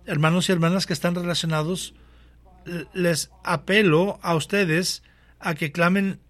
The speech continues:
a Dios a mi favor. Está resaltando la relación familiar. Y creo que esto, eh, le quita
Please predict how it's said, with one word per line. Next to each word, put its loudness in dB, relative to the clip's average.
a 2
Dios 0
a -2
mi -2
favor. -6
Está 0
resaltando 0
la 0
relación -4
familiar. -4
Y -6
creo 0
que -4
esto, -2
eh, -4
le -4
quita -4